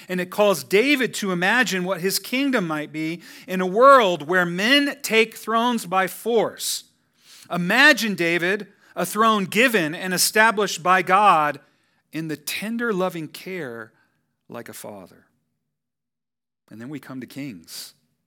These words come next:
David is old, and his son, Adonijah, has set himself up as king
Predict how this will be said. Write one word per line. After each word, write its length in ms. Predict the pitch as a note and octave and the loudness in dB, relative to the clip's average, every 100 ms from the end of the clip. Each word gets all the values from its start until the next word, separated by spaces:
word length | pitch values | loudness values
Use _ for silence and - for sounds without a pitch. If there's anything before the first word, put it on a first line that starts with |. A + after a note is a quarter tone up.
| _ _ _ _ _ _ _ _ _ _ _ - | _ _ _ _ _ _ _ _ _ _ _ -20
David 360 | - A#2 D3 A2 | -16 -12 -12 -12
is 80 | A2+ | -14
old, 420 | B2 A#2+ F2+ _ _ _ _ _ _ _ _ _ _ _ _ _ _ | -14 -14 -16 _ _ _ _ _ _ _ _ _ _ _ _ _ _
and 160 | A2 G#2+ | -20 -14
his 160 | A#2 | -8
son, 640 | - - D#3 A2 G2 B2+ D#3 _ _ _ _ _ _ _ _ - | -6 -6 -8 -12 -16 -20 -20 _ _ _ _ _ _ _ _ -14
Adonijah, 840 | B2+ B2 C3 E3+ D#3+ G#2 F2+ A2+ _ _ _ _ _ - | -12 -8 -6 -6 -6 -10 -18 -20 _ _ _ _ _ -10
has 180 | C#3 - | -4 -2
set 320 | - F#3 D#3+ | -2 -4 -6
himself 440 | E3+ - E3 D#3 | -8 -6 -6 -6
up 240 | E3 D#3+ - | -8 -8 -10
as 300 | C3 A#2+ - | -12 -8 -10
king 680 | - G3 D#3 A2 A2 C3+ | -10 -12 -12 -12 -14 -16